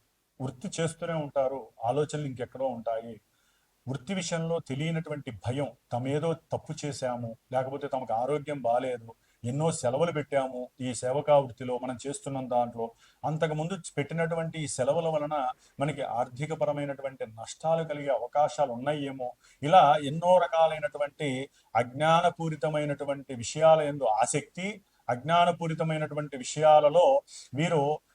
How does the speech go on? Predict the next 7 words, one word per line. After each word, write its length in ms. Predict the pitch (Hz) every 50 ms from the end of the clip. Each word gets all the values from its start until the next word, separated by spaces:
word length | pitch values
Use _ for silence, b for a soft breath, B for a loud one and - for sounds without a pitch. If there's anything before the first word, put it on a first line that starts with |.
| _ 139
ఆ, 200 | 139 135 131 131
సతమతం 600 | - - 131 127 - 175 185 180 180 185 170 165
అవుతూ 600 | 175 147 156 156 - 180 170 139 123 131 143 - _ _ _ _ _
అనవసరమైనటువంటి 1300 | 117 131 160 175 180 170 - 170 170 170 165 160 160 156 156 151 151 151 147 147 139 - 139 131 135 139 - - 120
అనుమానపు 760 | 131 139 151 165 165 165 165 165 165 165 165 156 - - 147 - _ 123
పోకడల 440 | 127 147 151 160 175 170 160 147 139
ద్వారా 540 | - _ 123 127 123 120 135 156 196 -